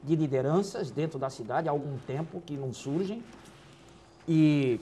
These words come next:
quando as surgem, surgem ao arremedo, ao, ao dar a mão de líderes bastante discutíveis,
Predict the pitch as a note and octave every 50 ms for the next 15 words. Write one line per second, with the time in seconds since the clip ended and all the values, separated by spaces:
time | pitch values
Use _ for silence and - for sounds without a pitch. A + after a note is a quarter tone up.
0 | - - F#3 F#3+ F3+ F3+ D#3+ - - - G#3+ F#3 D3+ D3+ B2+ - - C4+ D#4+ D4
1 | A3+ B3+ A3+ A3 A3 G#3 E3+ F#3 F3 D#3 C#3+ F3+ A#3+ C4 B3 A3 A3+ - - F3
2 | E3 D#3 D3 - - D3 C#3 C#3+ C#3+ C3 A#2+ - - - - - - - - -
3 | - - C3+ F3+ A3 G#3+ G3 E3+ D3+ D3 E3+ G3 A3+ B3 C4 - - - - -
4 | - - - - B2 C#3+ D#3+ E3 D#3+ D#3 D3 C#3 B2 A2 G2 - - - - -
5 | - - - - - - - - - - - - - - - - - - - -
6 | - - - - - - - - - - - - - - - - - - - -
7 | - - - - E3 F3 C#4 D#4+ C4+ C#4+ C#4+ D4 E4+ F4+ - - - G3 - -
8 | - - - _ _ - _ _ _ - _ _ - C#3+ F#3 G3 F#3+ - - -
9 | F4 F4+ F4+ G3+ G3+ G#3 - - F3+ D#3+ - - A3+ C4 C4+ A3 -